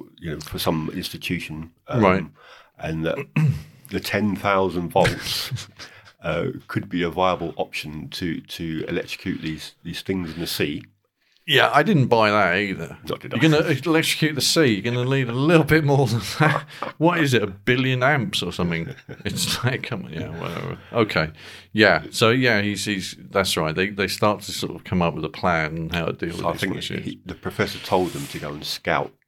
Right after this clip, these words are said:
Speaker 1: uh, the best pot, uh, spot in the island.
Speaker 2: Right,
Speaker 1: for
Speaker 2: you go to the other side of the island.
Speaker 1: Yeah, yeah.
Speaker 2: <laughs> Not suspicious at all.
Speaker 1: No. And, uh, just leave me with Omar.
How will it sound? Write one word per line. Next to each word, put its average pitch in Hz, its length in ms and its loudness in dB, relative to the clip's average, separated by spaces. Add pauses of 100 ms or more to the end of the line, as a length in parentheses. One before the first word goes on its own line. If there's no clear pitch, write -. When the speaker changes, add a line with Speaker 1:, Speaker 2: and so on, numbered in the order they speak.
(120)
Speaker 1:
uh, 76 220 -6
the 73 140 -14
best - 280 -10
pot, - 220 -6 (220)
uh, 71 180 -6
spot - 320 -8
in 78 80 -10
the - 80 -8
island. 80 480 -2
Speaker 2:
Right, 98 300 2
Speaker 1:
for 101 80 -2
Speaker 2:
you 98 60 -4
go 107 180 4
to 104 40 2
the 101 120 0
other 110 180 0
side 87 220 0
of 82 80 0
the 80 100 0
island. - 220 -8 (480)
Speaker 1:
Yeah, - 100 -14 (640)
yeah. 240 160 6
Speaker 2:
<laughs> 147 40 -4
Not 214 280 4
suspicious - 680 0
at - 220 -2
all. 156 340 4
Speaker 1:
No. - 80 -6 (320)
And, 76 280 -10
uh, - 40 -18 (280)
just - 180 -10
leave 90 180 0
me 85 100 -2
with 76 140 -4
Omar. 71 280 -8